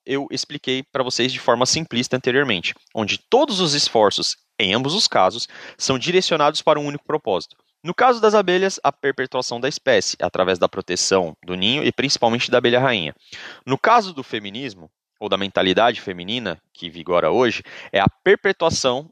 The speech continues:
da supremacia feminina, manipulando as narrativas históricas e culturais para convencer os homens a se comportarem como escravos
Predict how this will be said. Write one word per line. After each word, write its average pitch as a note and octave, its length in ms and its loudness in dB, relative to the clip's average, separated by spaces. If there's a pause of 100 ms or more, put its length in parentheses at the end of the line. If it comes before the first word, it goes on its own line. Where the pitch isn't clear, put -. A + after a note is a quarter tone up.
da G#2+ 120 2
supremacia F#3 720 0
feminina, C3+ 480 -4
manipulando D#3+ 760 -2
as F#3 80 0
narrativas B2+ 560 -2
históricas G2+ 520 -6
e G2 40 -12
culturais F#2+ 560 0 (300)
para A2 160 2
convencer C#3 580 0
os A#2 180 -4
homens C3+ 280 2
a C#3+ 60 2
se - 120 -2
comportarem C3+ 540 0
como C#3+ 240 -4
escravos A2 720 0